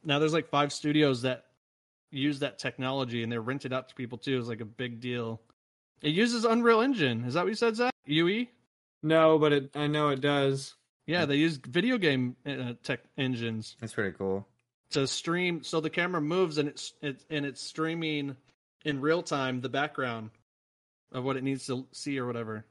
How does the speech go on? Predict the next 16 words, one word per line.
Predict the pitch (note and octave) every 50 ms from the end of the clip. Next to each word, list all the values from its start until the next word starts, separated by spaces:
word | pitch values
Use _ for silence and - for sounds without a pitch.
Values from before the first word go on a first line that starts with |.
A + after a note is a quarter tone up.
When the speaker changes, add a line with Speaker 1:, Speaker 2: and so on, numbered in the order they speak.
| _ _ -
Speaker 1:
It's | F#3 G3+ -
cool, | - - B3+ B3 A3 F3+
but | D3+ D#3+ D3+ C#3 - _ _ _ _ _ _ _ _ _ _ _ _ _ _ _ _ _ _ _ - -
Speaker 3:
Oh, | B2+ B2+ B2+ A#2+ A#2 A2+ A2+ A2+ A2 -
Speaker 1:
I | D#3+ F#3
Speaker 3:
I | F#3+
Speaker 1:
like | F#3 F3+ E3+ -
Andor | D3 D3 D3 C3+ C3 B2+ B2+
a | B2
lot. | C3+ C3+ A#2+
I | A#2
think | C3+ C3+ C3
it's | A#2
real | B2 A#2+ B2
cool. | A#2+ - B2+ B2 A#2+ A2 _ _ _ _ _ _ _ _ _ _ _ _ _ _ _ -
Speaker 3:
Yeah, | A2+ A2 A2 A2 A2+